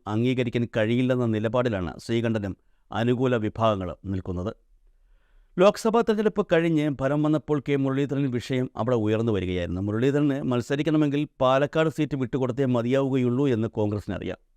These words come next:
അതുകൊണ്ട് തന്നെ താൻ ഇനി തെരഞ്ഞെടുപ്പ് രാഷ്ട്രീയത്തിന് ഇല്ല എന്ന് മുരളീധരൻ പറഞ്ഞപ്പോൾ ആശ്വാസത്തിലായിരുന്നു ഷാഫി പറമ്പിൽ വിഭാഗം.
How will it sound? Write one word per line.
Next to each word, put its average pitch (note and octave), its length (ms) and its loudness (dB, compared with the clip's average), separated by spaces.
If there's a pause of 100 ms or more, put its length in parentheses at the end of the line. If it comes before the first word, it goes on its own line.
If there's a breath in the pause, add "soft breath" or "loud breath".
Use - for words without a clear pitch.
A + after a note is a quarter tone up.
(100)
അതുകൊണ്ട് A#2 300 -2
തന്നെ A#2 200 0 (460)
താൻ D3 180 4
ഇനി E3+ 160 2
തെരഞ്ഞെടുപ്പ് D3+ 360 2
രാഷ്ട്രീയത്തിന് D3 380 0
ഇല്ല C#3+ 220 4
എന്ന് D3 180 4
മുരളീധരൻ C3+ 440 2
പറഞ്ഞപ്പോൾ A#2+ 480 0 (180)
ആശ്വാസത്തിലായിരുന്നു A#2 1000 0 (140)
ഷാഫി A#2 420 -2
പറമ്പിൽ G#2+ 440 0
വിഭാഗം. F2+ 440 -6